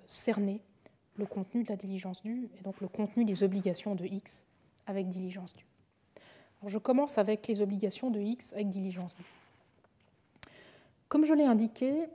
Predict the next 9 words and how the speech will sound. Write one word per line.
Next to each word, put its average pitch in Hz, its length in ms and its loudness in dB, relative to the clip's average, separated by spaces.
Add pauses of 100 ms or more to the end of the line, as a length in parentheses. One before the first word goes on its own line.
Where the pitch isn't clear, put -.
(500)
la 226 120 4
diligence 220 420 2
due 233 120 2
est 254 120 -2
un 202 60 0
standard 214 360 0
de 190 80 -4
comportement 226 760 -4
qui 240 380 -2